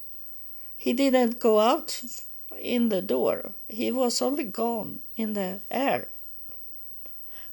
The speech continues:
So I knew it was not a real person. And I knew that Swedish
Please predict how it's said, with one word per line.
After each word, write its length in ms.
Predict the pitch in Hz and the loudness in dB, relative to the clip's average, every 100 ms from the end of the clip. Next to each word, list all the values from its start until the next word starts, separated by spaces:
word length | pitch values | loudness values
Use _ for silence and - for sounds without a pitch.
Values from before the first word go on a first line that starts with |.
| - | -2
So 380 | - - 220 | 2 8 8
I 280 | 226 160 226 | 8 6 6
knew 580 | 226 220 349 233 95 110 - | 6 6 8 6 2 -2 -6
it 340 | - 220 220 - | -2 -2 -2 -2
was 420 | 202 185 - - | 0 0 -2 -4
not 360 | - - - | -2 -2 -4
a 80 | 185 | -6
real 460 | 185 202 220 151 - - | -2 0 2 0 -4 -4
person. 720 | 220 196 226 - - - 190 - - - - - - - - - | 2 4 4 2 0 -4 -8 -12 -12 -14 -14 -14 -14 -14 -14 -6
And 300 | - 220 214 | 2 2 2
I 320 | 214 175 202 | 0 2 2
knew 480 | 202 185 254 330 302 | 0 2 2 2 0
that 500 | 202 190 - - - - - - - - | 2 2 2 -4 -12 -12 -14 -14 -14 -10
Swedish 960 | - 247 262 277 269 233 - - - | -6 2 4 6 6 6 2 0 -2